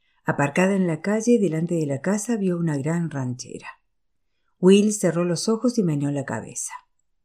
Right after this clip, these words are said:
Esto no puede estar pasando. Todo va muy deprisa. Hacía solo una semana y media que Cecilia Williams le había comunicado que el banco lo había dejado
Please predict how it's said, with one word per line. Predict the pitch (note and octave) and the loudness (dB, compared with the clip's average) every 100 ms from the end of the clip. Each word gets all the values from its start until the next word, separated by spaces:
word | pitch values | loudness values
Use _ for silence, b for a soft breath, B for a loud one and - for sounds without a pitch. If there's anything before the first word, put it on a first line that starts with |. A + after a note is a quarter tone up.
| _ _ _ _ - | _ _ _ _ -2
Esto | G#3+ G#3+ - A#3 A3 | -2 -2 -6 -6 -2
no | G3 E3 D#3 _ | -2 -2 -4 _
puede | G#3+ A#3+ A#3+ | 0 2 2
estar | F#3+ - G3 G#3 | 0 -4 -4 -2
pasando. | G3 D#3+ - A#2+ A#2+ B2 B2 _ _ _ _ _ _ _ - | -4 -4 -6 -6 -6 -8 -12 _ _ _ _ _ _ _ 2
Todo | A3+ A#3+ A#3 | 6 6 6
va | G#3+ | 2
muy | F#3 F#3 C4 | 2 2 2
deprisa. | B3 G#3+ C3 B2 - C#3+ - _ _ _ _ _ _ _ _ _ _ _ _ _ _ _ _ _ _ _ | 0 -4 -4 -8 -10 -14 -16 _ _ _ _ _ _ _ _ _ _ _ _ _ _ _ _ _ _ _
Hacía | G#3 G3+ B3 A#3+ | 0 4 6 6
solo | B3 A#3+ A#3 | 6 6 6
una | A3+ G#3 | 6 4
semana | F#3 E3+ F#3 G#3+ | 4 2 2 4
y | F#3+ | 4
media | E3 F#3+ G3+ G3 | 2 2 2 2
que | D3 | -2
Cecilia | - C#3+ - G3 F3+ | -4 -8 -2 2 2
Williams | C#3+ F3+ F#3+ F#3+ F#3 F#3 | 2 0 0 0 0 0
le | D#3+ | -2
había | C#3+ F3 F3 | 0 2 2
comunicado | E3 C#3+ C3 B2+ D#3+ E3 E3 | 0 -2 -4 -2 0 0 0
que | D3 | -2
el | B2+ | -2
banco | D3+ D#3+ E3 | -2 -2 -2
lo | D3+ | -2
había | C3+ C#3+ D3+ | -2 -2 -2
dejado | C3+ B2+ C#3 C#3 C#3+ C#3+ | -2 -4 -4 -2 -2 -2